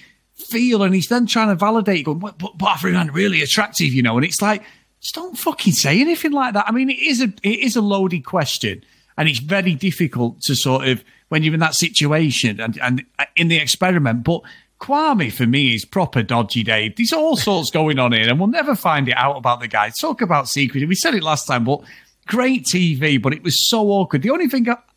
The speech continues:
I laugh about was when he's not at the table, is he off camera? Did he send him outside so they can have this conversation with his sisters? Every time someone left the table, uh, like when,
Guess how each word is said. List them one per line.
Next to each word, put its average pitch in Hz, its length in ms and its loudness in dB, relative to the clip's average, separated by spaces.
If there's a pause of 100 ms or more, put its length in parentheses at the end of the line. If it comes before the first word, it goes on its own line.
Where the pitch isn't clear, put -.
I 220 140 2
laugh 233 260 0
about 123 320 2
was 131 200 0 (680)
when 247 280 2
he's 262 260 2
not 240 220 2
at 214 100 0
the 208 80 0
table, 196 840 0
is 165 120 0
he 170 160 2
off - 180 0
camera? 226 440 2
Did 196 200 0
he 131 60 2
send 160 300 0
him 143 100 2
outside 190 640 0
so 247 80 0
they 220 120 0
can 226 140 0
have 214 160 0
this 208 140 -2
conversation 214 600 -2
with 208 100 0
his 196 160 -6
sisters? 220 460 0
Every 233 220 0
time 247 300 0 (300)
someone 220 420 2
left 214 240 0
the 208 80 -2
table, 220 560 0
uh, 117 140 0 (200)
like 151 240 -2
when, 151 240 2